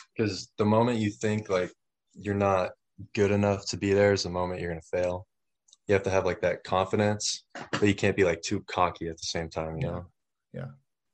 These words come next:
Speaker 2: So with you, with you being in the class of two thousand twenty-three that you guys are now that class that all these scouts are watching because you guys are that next draft class, has s-, talks with scouts kinda ramped up these past month or two,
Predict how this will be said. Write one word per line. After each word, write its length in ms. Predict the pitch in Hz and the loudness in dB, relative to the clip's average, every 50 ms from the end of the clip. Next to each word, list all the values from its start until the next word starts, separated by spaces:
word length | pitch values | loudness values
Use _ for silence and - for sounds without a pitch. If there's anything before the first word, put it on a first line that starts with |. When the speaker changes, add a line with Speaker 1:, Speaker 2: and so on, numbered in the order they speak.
| _ _ _ _ _ _ _ _ _ _ _ _ - | _ _ _ _ _ _ _ _ _ _ _ _ -14
Speaker 2:
So 260 | - - 160 147 120 | -6 -2 -2 -2 0
with 280 | - 156 151 139 139 | -2 -4 -4 -4 -2
you, 180 | 175 208 220 220 220 | 2 4 4 4 4
with 220 | 165 160 139 139 | 2 0 0 0
you 140 | 196 226 226 | 2 2 2
being 300 | - - 175 185 185 180 | 2 0 -2 -2 -2 -2
in 80 | 170 160 | -2 -4
the 80 | 143 | -4
class 300 | 143 - 156 143 143 - | -2 -2 -2 -2 -2 -6
of 60 | - | -10
two 80 | - 143 | -6 -4
thousand 260 | 147 135 143 139 135 135 | -2 0 0 0 -2 -2
twenty-three 460 | - 139 139 131 135 - 135 135 139 | -2 -2 -4 -4 -4 -4 -4 -4 -2
that 120 | 135 123 117 | -2 -2 -4
you 120 | 165 185 | -4 -2
guys 260 | 175 175 170 170 147 | 0 2 2 2 0
are 100 | 156 143 | -2 -4
now 580 | 123 120 135 143 147 147 143 139 135 135 139 - - _ _ _ _ _ _ | -4 -2 -2 -2 -2 -2 -2 -2 -2 -4 -6 -8 -14 _ _ _ _ _ _
that 200 | 147 156 135 135 | 2 2 2 0
class 400 | - - 156 143 139 139 139 - | -4 -2 0 0 2 0 0 -2
that 200 | 143 131 - - - | -4 -6 -6 -4 -2
all 140 | 127 143 151 | 0 0 0
these 140 | 151 139 139 | 0 -4 -4
scouts 280 | - 135 131 139 139 | -2 -2 -2 -2 -2
are 80 | 127 120 | -6 -4
watching 420 | 117 123 131 139 135 - 123 120 | -2 -2 -2 -2 -2 -6 -8 -8
because 280 | 117 120 - 131 123 139 | -8 -8 -8 -6 -6 -6
you 60 | 147 | -2
guys 240 | 143 139 127 139 131 | -2 -2 0 0 -2
are 100 | 127 127 | -4 -4
that 160 | 123 123 113 107 | -4 -4 -4 -4
next 180 | 117 113 110 - | -6 -6 -8 -8
draft 260 | - 113 110 - - | -8 -8 -8 -8 -10
class, 360 | - 117 107 101 - - - _ _ _ - - _ | -10 -10 -10 -10 -12 -16 -20 _ _ _ -20 -20 _
has 320 | - 135 143 139 139 - - - | -2 -2 -2 -2 -4 -6 -12 -14
s-, 240 | - - - - _ | -14 -14 -14 -16 _
talks 340 | - 165 156 165 175 175 - | -4 -2 0 0 0 -2 -4
with 140 | 160 147 139 | -8 -8 -8
scouts 320 | - - 135 131 151 151 - | -8 -6 -4 -4 -4 -4 -6
kinda 200 | - 156 143 120 | -6 -4 -4 -4
ramped 340 | 113 117 127 135 139 139 139 | -4 -4 -6 -6 -4 -2 -2
up 220 | 135 143 139 - | -2 -2 -2 -4
these 140 | - 135 135 | -6 -8 -6
past 400 | - 147 135 131 135 139 - - _ _ _ _ _ _ _ - | -4 -2 -2 -2 -2 -4 -8 -14 _ _ _ _ _ _ _ -4
month 240 | 139 139 143 139 | -2 -2 -2 -2
or 60 | 156 139 | -4 -6
two, 360 | 139 151 151 151 156 151 | -6 -6 -8 -8 -10 -12